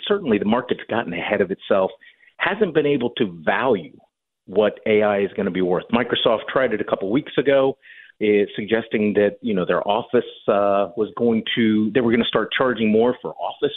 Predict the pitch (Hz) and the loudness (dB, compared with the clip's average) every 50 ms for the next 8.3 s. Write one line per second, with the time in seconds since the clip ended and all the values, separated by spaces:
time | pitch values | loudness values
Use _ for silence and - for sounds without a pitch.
0 | - - 104 - 85 92 92 85 90 95 107 - 151 151 143 - - 165 156 - | 0 -2 -2 0 -2 -4 -4 -4 -4 -4 -2 2 2 0 2 0 -2 -2 -2 0
1 | 165 160 165 165 - _ - - - - - - - _ - - 185 170 190 185 | 0 2 2 0 0 _ -20 -20 -20 -20 -20 -20 -18 _ -2 0 2 2 2 0
2 | - - 254 240 220 - - - 233 - 123 - 107 - 90 185 - - - - | 0 0 2 2 2 2 0 -2 0 2 2 2 2 0 -4 -8 -6 -6 -6 -2
3 | - 180 208 196 135 - - - 120 120 - - 107 92 - - 110 104 92 90 | 0 0 2 2 2 2 0 -2 -4 -4 0 0 0 0 0 -2 0 2 2 2
4 | 95 107 120 123 131 139 139 143 147 160 165 - - - _ _ _ _ _ _ | 4 4 4 4 2 2 2 2 2 2 0 0 -2 -10 _ _ _ _ _ _
5 | _ _ - 110 101 98 101 117 131 147 147 - - 170 - - - 110 101 90 | _ _ -4 0 0 2 2 2 2 0 -2 0 -2 -2 -2 -2 -2 -2 -2 -2
6 | - - 101 107 107 107 107 104 - - - 98 - - 92 87 90 92 90 98 | 0 0 0 2 4 2 2 0 -2 -2 -4 -4 -2 -2 -4 0 2 2 2 2
7 | - - 101 90 92 95 92 92 92 92 90 92 92 92 - - 98 92 - - | 0 0 0 2 2 2 2 2 2 2 2 2 2 2 0 -2 -2 -2 0 0
8 | 98 95 95 95 - | 0 2 2 0 -2